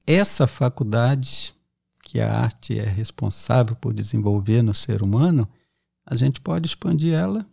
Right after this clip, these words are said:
e começar a olhar as outras coisas como arte.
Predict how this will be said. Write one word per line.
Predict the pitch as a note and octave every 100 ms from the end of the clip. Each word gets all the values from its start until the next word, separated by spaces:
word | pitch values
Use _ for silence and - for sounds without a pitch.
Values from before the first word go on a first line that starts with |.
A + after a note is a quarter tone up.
| _ _ _
e | C#3
começar | C3 D#3 D3+ C3 -
a | C#3+
olhar | F3+ C#3+ A2 D3 - _ _ _ _ _ _
as | A2 G2+
outras | F#2+ F#2+ G2+ -
coisas | - A2 A#2+ C3+ -
como | - F#3 G#3
arte. | A#2+ A#2+ - -